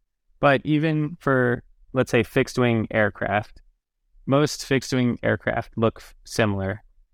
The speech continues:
They might have different use cases and they might look slightly different, but they all look fairly similar. When it comes to drones, that's definitely not the case. Right now, there's, I'd say, a huge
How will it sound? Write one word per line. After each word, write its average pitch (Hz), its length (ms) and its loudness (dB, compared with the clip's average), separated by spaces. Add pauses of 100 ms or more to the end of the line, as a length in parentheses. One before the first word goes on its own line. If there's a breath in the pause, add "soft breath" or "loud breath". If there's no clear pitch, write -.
(120)
They - 80 -2
might 135 180 2
have 127 220 2
different 127 280 0
use 120 180 0
cases 110 580 0
and 113 160 0
they 110 120 2
might 113 220 0
look 110 160 -2
slightly 107 320 2
different, 107 360 -4
but 113 120 0
they 107 120 2
all 113 180 4
look 113 220 -2 (240)
fairly 107 320 0
similar. 120 480 -8 (460)
When 127 140 2
it 120 80 0
comes 151 300 2
to 135 140 0
drones, 107 720 0 (680)
that's 131 240 0
definitely 131 320 2
not 104 340 2 (100)
the 107 100 -4
case. 110 520 -6
Right 117 200 2
now, 123 220 4
there's, 104 440 0 (480)
I'd 110 260 4
say, 110 220 2
a - 20 2
huge 139 520 -2